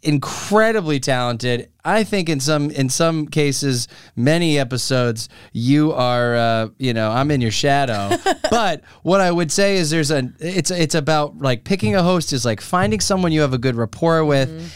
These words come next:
Speaker 1: and then, like, letting the chemistry come
Speaker 2: Mm-hmm.
Speaker 1: about. I feel like we really stumbled upon something special. I feel like anybody listening can stumble upon something special,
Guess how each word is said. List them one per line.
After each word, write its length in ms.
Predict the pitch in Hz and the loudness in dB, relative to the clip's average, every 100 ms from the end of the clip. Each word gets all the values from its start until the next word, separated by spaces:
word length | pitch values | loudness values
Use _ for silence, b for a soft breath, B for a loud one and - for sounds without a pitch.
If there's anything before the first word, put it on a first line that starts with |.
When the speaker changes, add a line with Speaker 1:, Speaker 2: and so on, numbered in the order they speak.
| B | B
Speaker 1:
and 180 | 156 170 | -2 0
then, 160 | 180 | 2
like, 180 | 185 151 | 2 0
letting 400 | 117 135 196 233 | -2 0 2 0
the 80 | 208 | -2
chemistry 500 | - 170 160 - 135 | 0 0 0 0 -2
come 360 | - 135 123 117 | 0 0 0 -2
Speaker 2:
Mm-hmm. 80 | - | -2
Speaker 1:
about. 320 | 123 117 101 73 B - | 0 0 -4 -10 B -4
I 280 | 160 175 190 | 0 2 0
feel 240 | 202 196 | 0 2
like 180 | 175 147 | 2 2
we 100 | 151 | 0
really 280 | 139 160 156 | 2 2 0
stumbled 440 | - - 151 180 | 0 0 0 0
upon 300 | 190 208 208 202 | 0 0 -2 0
something 280 | 214 208 | -2 -2
special. 600 | 190 214 208 185 214 208 B B | -2 0 0 0 0 0 B B
I 180 | - 156 | -2 -2
feel 200 | 147 180 | 0 0
like 200 | 160 135 - | 0 0 -2
anybody 500 | 160 170 160 151 135 | -2 0 0 0 2
listening 440 | 135 - 180 185 | 0 0 0 0
can 180 | 196 185 | 0 -2
stumble 400 | - 190 190 196 | 0 0 2 0
upon 300 | 190 190 185 | 0 -2 0
something 280 | 196 185 175 | -2 -2 -2
special, 560 | - 180 - 185 175 | 0 0 2 0 0